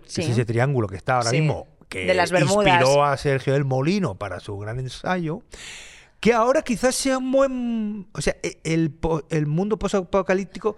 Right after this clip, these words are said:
Speaker 1: una buena excusa para irse ahí.
Speaker 2: Sí.
Speaker 3: Es un buen
Speaker 1: Ah, que hay un
Speaker 3: investment.
Speaker 1: montón de casas que, que, que fueron abandonadas, que no están tan mal.
Speaker 2: Para
Speaker 1: Irte
Speaker 2: nada.
Speaker 1: allí tranquilamente, como decías tú, te vas para Guadalajara, te vas a esa tal, que además hace frío, que eso no va a venir bien porque las temperaturas van a subir.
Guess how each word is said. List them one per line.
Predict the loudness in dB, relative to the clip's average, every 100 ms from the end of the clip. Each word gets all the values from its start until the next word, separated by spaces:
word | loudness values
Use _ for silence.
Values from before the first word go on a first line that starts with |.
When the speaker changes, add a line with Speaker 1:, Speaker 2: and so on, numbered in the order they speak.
| -10 -20 -20 _ -4
Speaker 1:
una | 0 2
buena | 2 0
excusa | 0 -2 0 0
para | 0 0
irse | 0 -2 0
ahí. | 2 2 -2 -6 _ _ _ _ _
Speaker 2:
Sí. | -4 -2
Speaker 3:
Es | 0
un | 2
buen | 4
Speaker 1:
Ah, | 4 4
que |
hay | 4 4
un |
Speaker 3:
investment. | 4 4 4
Speaker 1:
montón | 2 2
de | 2
casas | 2 0 -2 -6
que, | -8 -12 -12
que, | -14
que | -14 -14 -16 -6
fueron | 0 0
abandonadas, | 0 0 0 2 0 -4 -10 -20 -8
que | -4
no | -2
están | 0 -2 0
tan | 0
mal. | 2 0 0 -4 -12 _ -2
Speaker 2:
Para | 0 2 0
Speaker 1:
Irte | 2 2
Speaker 2:
nada. | 2
Speaker 1:
allí | -2 -4
tranquilamente, | -6 -6 -4 -2 -2 -2
como | -4
decías | -4 -4 -6
tú, | -6
te | -4
vas | -6
para | -8 -6
Guadalajara, | -4 -4 -2 -2
te | -2
vas | -6 -6
a | -6
esa | -4 -6 -4
tal, | -4 -6 -12 -8
que | -4
además | -2 -2
hace | -2 -2
frío, | -2 -2 -2
que |
eso | -4
no | -4
va | -4
a |
venir | -6 -6
bien | -6 -8
porque | -12 -12 -14 -14
las | -16 -14
temperaturas | -14 -12 -10 -6
van | -8
a |
subir. | -6 -4 -4 -4